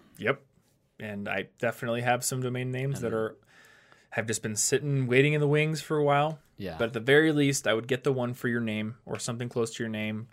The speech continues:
Speaker 1: Thomas J Frank dot com is mine. Martin Bay dot me is yours. Um, I think I also have Tom Frankly dot com. I just,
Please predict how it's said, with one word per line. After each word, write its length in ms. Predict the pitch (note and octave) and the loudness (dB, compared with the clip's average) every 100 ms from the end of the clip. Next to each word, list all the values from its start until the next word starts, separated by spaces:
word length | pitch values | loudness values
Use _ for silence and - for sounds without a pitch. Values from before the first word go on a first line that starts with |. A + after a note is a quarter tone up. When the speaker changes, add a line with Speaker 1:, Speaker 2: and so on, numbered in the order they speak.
| - | -12
Speaker 1:
Thomas 320 | - A2 A2 | -6 -6 -6
J 180 | - A2+ | -2 -2
Frank 220 | - A2 | -2 -4
dot 180 | G#2+ G#2+ | -4 -6
com 220 | - A2 | -4 -6
is 100 | G#2+ | -6
mine. 560 | G#2+ G#2+ A2 G#2+ G#2+ G#2 | -6 -4 -2 -4 -6 -8
Martin 380 | A2 G#2+ D2+ A2+ | -6 -4 -2 -4
Bay 240 | A2 G#2+ | -4 -4
dot 200 | G#2 G#2+ G#2+ | -2 -4 -4
me 180 | G#2+ | -8
is 160 | G#2+ G#2 | -8 0
yours. 460 | C#3+ D#3 D3 C#3 - _ _ _ _ _ _ - | 2 4 4 0 -8 _ _ _ _ _ _ -8
Um, 400 | G2+ G#2 G2 F#2+ | -4 -4 -4 -4
I 60 | G#2+ | -6
think 160 | A#2+ | -6
I 60 | G#2+ | -4
also 220 | G#2 - | -2 -2
have 80 | G2+ | -6
Tom 260 | - G#2 G#2 | -4 -6 -4
Frankly 320 | G#2 G2+ A2 | -6 -6 -6
dot 180 | G#2 G#2 | -6 -6
com. 340 | - G#2+ G#2+ - _ _ _ _ _ _ _ _ | -6 -8 -8 -14 _ _ _ _ _ _ _ _
I 60 | A#2 | -6
just, 260 | A#2+ A2 | -4 -6